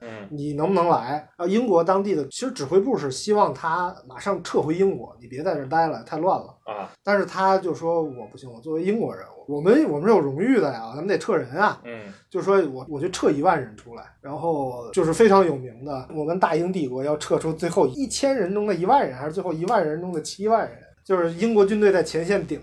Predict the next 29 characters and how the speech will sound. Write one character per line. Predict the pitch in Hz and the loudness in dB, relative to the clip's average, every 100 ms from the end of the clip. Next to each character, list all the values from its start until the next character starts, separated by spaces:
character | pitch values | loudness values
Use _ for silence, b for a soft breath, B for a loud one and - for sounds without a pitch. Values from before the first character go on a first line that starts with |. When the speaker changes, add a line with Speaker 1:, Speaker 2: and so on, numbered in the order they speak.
| - | -10
Speaker 2:
着， | 139 | -12
把 | 139 | -12
城 | - 156 | -12 -10
市 | 175 | -6
里 | 160 | -4
几 | 151 | -4
乎 | 175 | -2
所 | 151 | 2
有 | 196 | 4
人 | 160 | 4
都 | 117 | -2
撤 | 113 151 | -10 -12
出 | 120 | -12
去 | - | -18
了。 | - - _ 123 | -20 -20 _ -10
Speaker 1:
嗯。 | 120 | -2
Speaker 2:
但 | 180 | 2
是 | |
那 | 185 | 2
支 | 170 | 0
部 | 180 | -2
队 | 180 | -2
最 | 165 | -2
后 | 160 | -2
全 | 151 139 | -4 -8
军 | 165 | -10
覆 | 175 | -6
没 | 196 | -6
了。 | 196 131 | -8 -12